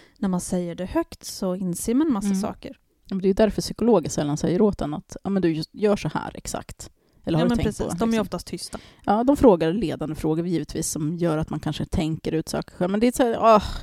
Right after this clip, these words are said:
Speaker 2: män är så jävla jobbiga på det där sättet. Eh, så att jag, nej, men jag pratar ju sällan med någon faktiskt om mina problem. Men det är, det är ju någon så här psykos som jag har, eller något problem som jag har, rättare sagt.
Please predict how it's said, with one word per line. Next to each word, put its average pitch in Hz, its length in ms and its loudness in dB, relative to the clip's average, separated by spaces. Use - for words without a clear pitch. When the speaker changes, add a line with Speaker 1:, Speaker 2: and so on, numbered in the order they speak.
Speaker 2:
män 202 500 0
är - 80 -10
så - 140 -12
jävla 147 540 -12
jobbiga - 440 -8
på - 60 -4
det - 80 -14
där - 100 -12
sättet. - 440 -16
Eh, 156 240 -6
så - 120 -4
att - 100 -4
jag, 196 240 4
nej, 135 100 -6
men 104 80 -8
jag - 120 -4
pratar - 260 0
ju 151 60 -6
sällan - 320 -6
med 147 120 -4
någon 156 500 -6
faktiskt - 340 -10
om - 60 -6
mina - 140 -8
problem. - 260 -6
Men 170 100 -2
det 175 60 4
är, 151 80 -2
det 156 140 -6
är - 60 -6
ju - 80 -8
någon - 80 -12
så - 100 -8
här - 80 -6
psykos - 440 -6
som 156 280 -4
jag 170 80 0
har, 156 180 -2
eller - 140 -6
något - 200 -12
problem 156 340 -2
som - 160 -8
jag 151 80 -4
har, - 160 -4
rättare 180 340 -8
sagt. - 180 -10